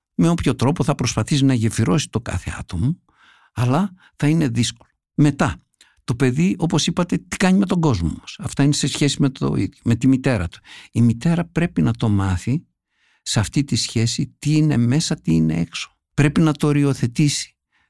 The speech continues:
Δηλαδή, όταν το παιδί θέλει να την καταφάγει, να φάει το στήθος της, για να το έχει αυτό για πάντα, θα πρέπει να του δείξει ότι, «Ξέρεις, αυτό το αντέχω να με δαγκώσεις. Δεν θα σου αντεπιτεθώ.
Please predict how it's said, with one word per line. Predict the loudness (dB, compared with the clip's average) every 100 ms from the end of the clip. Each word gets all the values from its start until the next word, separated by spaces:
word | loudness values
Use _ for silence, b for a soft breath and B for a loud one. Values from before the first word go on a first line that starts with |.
| _
Δηλαδή, | 2 4 4 0 b b b b b _
όταν | -2 0
το | 0 2
παιδί | 2 2 0
θέλει | 0 0 0
να | 0
την | 0
καταφάγει, | 0 0 -2 -2 0 2 0
να | 0
φάει | 0 -2
το | -2 -4
στήθος | -2 -2 -2 -2 -4
της, | -4 -6
για | -2
να | 0 0 -4 B B _
το | 0
έχει | 2 2 0 -2
αυτό | -2 0 -2 -2 -14 _
για | -2 2
πάντα, | 4 2 0 -6 _ _ _
θα | -10 -6
πρέπει | -4 0 2
να | 2
του | 2
δείξει | 0 0 -2 -2 -2 -4 _ _ _ _
ότι, | -4 -2 -4 -8 _ _ _
«Ξέρεις, | -12 -2 0 0 -2 -6 _
αυτό | -10 -8 -2 -2 -2 -8 _
το | -2
αντέχω | 0 2 0 2
να | 2
με | 2
δαγκώσεις. | 0 -4 -4 -6 -8 -12 -16 -18 _
Δεν | -2
θα | 0 0
σου | 0
αντεπιτεθώ. | 0 0 -2 -4 -6 -6 -10 -10